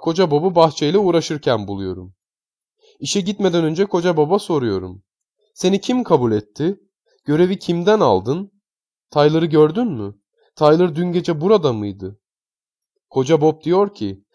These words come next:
"Kargaşa projesinin ilk kuralı. Kargaşa projesi hakkında," sözünü kesiyorum. "Tamam," diyorum, "anladık. Tamam, tamam, tamam, tamam." Ben işteyken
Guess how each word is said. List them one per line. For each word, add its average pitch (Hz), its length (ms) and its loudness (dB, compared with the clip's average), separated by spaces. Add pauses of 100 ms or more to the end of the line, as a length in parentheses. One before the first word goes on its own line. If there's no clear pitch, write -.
(200)
"Kargaşa 147 460 2
projesinin 165 720 -4
ilk 170 200 -6
kuralı. 95 480 -6 (380)
Kargaşa 156 480 2
projesi 139 480 -4
hakkında," 135 760 -2 (220)
sözünü 151 400 -6
kesiyorum. 95 600 -8 (520)
"Tamam," 170 420 4
diyorum, 98 420 -4 (180)
"anladık. 131 640 0 (180)
Tamam, 120 640 0
tamam, 139 600 0
tamam, 143 520 0 (340)
tamam." 113 540 -2 (1200)
Ben 180 120 4
işteyken 202 640 -2